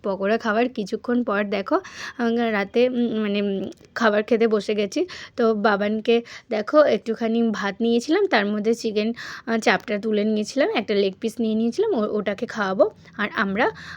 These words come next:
আহ, যেটা মেন, আহ, মেনু আছে ওখানে, আহ, সেটাই খাবো। তো এখানে ছিল, আহ, দেখতেই পাচ্ছ স্যালাড, তারপরে ছিল মাটন বিরিয়ানি, আর সাথে ছিল চিকেন চাপ। তো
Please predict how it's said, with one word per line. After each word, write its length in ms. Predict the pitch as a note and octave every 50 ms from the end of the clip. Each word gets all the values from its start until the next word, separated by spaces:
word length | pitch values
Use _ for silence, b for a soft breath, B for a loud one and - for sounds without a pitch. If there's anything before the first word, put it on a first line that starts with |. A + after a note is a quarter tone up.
| B
আহ, 380 | - B3 B3 A#3+ A#3+ A#3+ A#3+ A#3+
যেটা 240 | A#3+ B3 A3+ B3+ B3
মেন, 360 | B3 A#3+ A#3 A3+ A#3 A3+ A3+
আহ, 200 | A3 G3+ G3 G3
মেনু 320 | G3+ A3 A3 G#3 G#3 A3+
আছে 280 | A3+ G3+ F#3 - - B3
ওখানে, 260 | G#3+ - - C4 A#4 D5 D5 B B B B B -
আহ, 140 | - A3+ A#3
সেটাই 380 | A3+ - G3+ - G3 G3+ A#3
খাবো। 380 | - - G3 F#3 F3 F#3+ F#3 F3+ B B B B B B B -
তো 60 | C4
এখানে 360 | A#3+ A3+ - A#3+ A#3 A#3 B3
ছিল, 300 | B3 - - C4 B3 B3+
আহ, 580 | C4 C#4 C4+ - - - - - - C4 B3 B3
দেখতেই 360 | A#3+ A3 A3 - - B3+ C4+
পাচ্ছ 280 | A#3 A#3+ G#3+ G#3 - B3
স্যালাড, 540 | B3+ B3 - B3+ G#3+ G#3 G#3 G#3+ B3 C4 C4 B B B -
তারপরে 440 | - G#3 G3+ G3+ G#3 A3+ A3+ A3+ A3+
ছিল 240 | A3 - A#3+ A#3+ B3
মাটন 420 | A#3+ A3+ G3+ F#3+ G#3 A3 A#3+ A#3+
বিরিয়ানি, 560 | G#3+ G#3+ G3 G3+ G#3 G#3 G3+ G#3 A3 B3+ E4+ B B B B _
আর 160 | F#3+ F#3+ G#3
সাথে 360 | A3+ - - A3 - - G#3+
ছিল 200 | - - - D4+ A#4 A#4+ A#4+
চিকেন 340 | - B3 F#3+ A3 G3+ F#3+
চাপ। 180 | F#3+ - F#3 F#3 F#3+ B B B B B B B
তো 220 | - B3+ B3 -